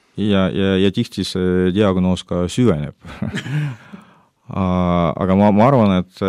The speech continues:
täna, äh, nagu suuremaks probleemiks, äh, on see, et, äh,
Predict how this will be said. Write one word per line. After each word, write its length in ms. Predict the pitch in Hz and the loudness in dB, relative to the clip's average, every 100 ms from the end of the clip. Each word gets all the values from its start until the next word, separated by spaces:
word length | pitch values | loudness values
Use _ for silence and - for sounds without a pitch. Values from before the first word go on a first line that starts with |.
| 90 | -2
täna, 460 | 110 127 104 85 76 - 90 | -2 -2 -2 -4 -8 -14 -18
äh, 800 | 95 90 87 85 87 - - - - - - - - - 82 87 82 | -12 -10 -8 -8 -10 -12 -18 -20 -20 -20 -20 -20 -20 -20 -18 -16 -16
nagu 240 | - 87 | -14 -14
suuremaks 540 | - 120 120 90 82 - | -6 -4 -2 -2 -6 -10
probleemiks, 720 | 87 92 107 98 78 - - | -6 -2 0 0 -4 -10 -12
äh, 200 | 82 85 | -8 -6
on 220 | - 85 90 | -6 -8 -8
see, 480 | - 110 95 85 85 _ | -6 -4 -4 -4 -8 _
et, 460 | - 87 - _ - | -8 -8 -10 _ -6
äh, 760 | 90 85 82 - - 95 82 | -2 -2 -4 -8 -16 -12 -10